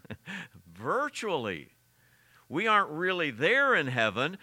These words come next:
but we get to pray as if we were there. It's kind of like a distance ed class. Well, that's true. Praise the Lord for it.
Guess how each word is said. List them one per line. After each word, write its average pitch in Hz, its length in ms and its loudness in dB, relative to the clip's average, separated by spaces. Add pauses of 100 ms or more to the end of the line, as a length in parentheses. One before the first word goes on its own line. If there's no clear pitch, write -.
(140)
but 160 140 2
we 185 180 -2
get 185 220 -2
to 160 80 -4
pray 196 320 0
as 170 180 0
if 165 200 -2
we 180 160 -2
were 262 280 2
there. 147 280 4
It's 120 120 -8
kind 175 240 -2
of 180 140 -6
like 156 300 0
a 151 40 -2
distance 143 580 -8
ed 139 280 -2
class. 233 760 -2 (1160)
Well, 135 200 -4
that's 160 200 -4
true. 262 400 -6 (1080)
Praise 147 260 2
the 147 60 0
Lord 151 300 4
for 240 340 6
it. 90 120 -2